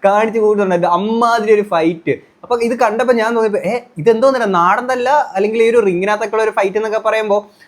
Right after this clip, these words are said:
നമ്മൾ ആ രീതിയിലൊക്കെ അല്ലേ നമ്മൾ കാണുക, അല്ലെങ്കിൽ ഇതിന്റെ ഒരു സ്റ്റാൻസ് കാര്യങ്ങളൊക്കെ ഉണ്ട്. ഇത് ഒന്നും ഇല്ല. ഇത് ഒരു എന്താ പറയാ, ഫ്രീ സ്റ്റൈൽ എന്ന് വേണമെങ്കിൽ പറയാം. നാടൻ,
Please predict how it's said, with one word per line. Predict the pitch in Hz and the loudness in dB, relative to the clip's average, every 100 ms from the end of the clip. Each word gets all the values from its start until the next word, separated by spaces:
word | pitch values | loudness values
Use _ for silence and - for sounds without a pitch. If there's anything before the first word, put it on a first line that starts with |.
| _ | _
നമ്മൾ | 151 185 | -2 2
ആ | 175 185 | 4 4
രീതിയിലൊക്കെ | 214 220 220 220 | 0 0 -2 0
അല്ലേ | 220 196 214 | 0 2 2
നമ്മൾ | 202 208 | 2 0
കാണുക, | 196 185 185 | 2 0 2
അല്ലെങ്കിൽ | 151 151 180 208 - _ | 0 2 0 -4 -10 _
ഇതിന്റെ | 151 196 | 0 2
ഒരു | 196 | 2
സ്റ്റാൻസ് | 196 196 180 190 214 | 0 0 0 -2 0
കാര്യങ്ങളൊക്കെ | 196 190 196 196 196 | 0 0 0 -2 -2
ഉണ്ട്. | 170 | -2
ഇത് | 139 156 | -2 2
ഒന്നും | 254 226 240 311 | 2 4 4 2
ഇല്ല. | 269 240 226 | 2 2 2
ഇത് | 156 226 | 2 0
ഒരു | 254 220 269 247 190 | 2 2 2 -2 -4
എന്താ | 247 | -2
പറയാ, | 233 | 0
ഫ്രീ | 208 214 233 | -2 -2 -2
സ്റ്റൈൽ | 254 - 277 277 | -4 -2 -2 0
എന്ന് | 285 | -2
വേണമെങ്കിൽ | 233 226 214 | -2 -2 -2
പറയാം. | 190 180 | 0 0
നാടൻ, | 190 202 240 | 2 2 0